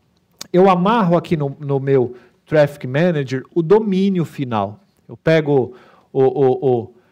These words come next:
esse coleguinha aqui, ó. Não precisa nem ter fechado. No overview direto, ó.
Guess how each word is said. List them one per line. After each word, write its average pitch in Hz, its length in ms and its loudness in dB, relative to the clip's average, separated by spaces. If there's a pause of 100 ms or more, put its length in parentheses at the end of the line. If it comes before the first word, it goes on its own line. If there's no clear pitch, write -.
(140)
esse 135 220 -6
coleguinha 139 440 0
aqui, 202 240 0
ó. 131 160 4
Não - 100 -12 (1200)
precisa 147 180 -4
nem 160 120 -6
ter - 80 -20
fechado. 110 480 -4 (240)
No 120 140 -12
overview 127 420 -2
direto, 131 460 0
ó. 107 100 -4